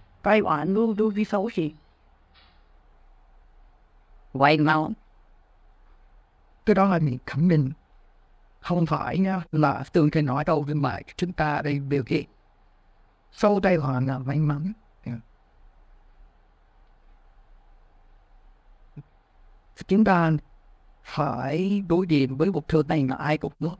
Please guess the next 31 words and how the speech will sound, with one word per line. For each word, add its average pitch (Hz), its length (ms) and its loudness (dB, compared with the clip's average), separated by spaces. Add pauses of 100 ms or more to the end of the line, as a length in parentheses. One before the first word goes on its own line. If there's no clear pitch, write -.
nỗi 151 100 -4
sợ 139 200 2 (180)
đó. 190 80 -4 (500)
Bởi 151 100 0
vì, 165 360 4
ờ, 156 300 2 (380)
đi, 160 100 2 (160)
à, 151 180 -8
chủ 127 340 -4
ơi, 156 120 0 (180)
tôi 180 80 -2
biết 202 220 0
xem 170 240 -2
là, 151 260 0
xem 170 180 -4
giờ 151 300 -2
ông, 156 220 -2 (260)
ờ, 170 220 -2 (160)
ai 123 120 -6
có - 120 -6
biết 233 160 -2
phong 190 240 2
thủy 147 400 0
không? 175 240 -2 (500)
Ờ, - 180 -6 (880)
là 156 160 0
đối 196 260 2
diện 156 200 4
với 214 140 2
khổ 156 180 -4
đau. 165 280 0